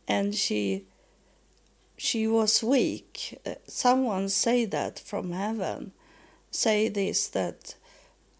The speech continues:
uh, she was weak in, in her body, uh, but I don't know, uh, what form of why she was weak,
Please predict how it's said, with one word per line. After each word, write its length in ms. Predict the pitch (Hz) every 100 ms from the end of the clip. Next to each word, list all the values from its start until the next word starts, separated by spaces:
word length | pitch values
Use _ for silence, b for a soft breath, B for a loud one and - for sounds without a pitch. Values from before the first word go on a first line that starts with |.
| - 247
uh, 180 | 196
she 280 | 196 - 220
was 360 | 196 208 202 208
weak 360 | 240 226 - 165
in, 260 | 170 185 -
in 240 | 202 190 185
her 260 | 202 196
body, 800 | 185 254 247 175 - - 135 190 - B B B B B B -
uh, 300 | 208 190 196 - - 208
but 180 | 226 220
I 160 | 214 220
don't 380 | 220 247 208
know, 500 | 208 220 208 185 214 220 - -
uh, 80 | - - - - - 220
what 420 | 190 220 240 -
form 540 | - - 190 185 185
of 300 | 185 180 185 190 - B B B B B B B
why 420 | - 196 196 196 196
she 220 | - 196
was 380 | 185 190 - -
weak, 920 | 196 220 254 180 - - - - -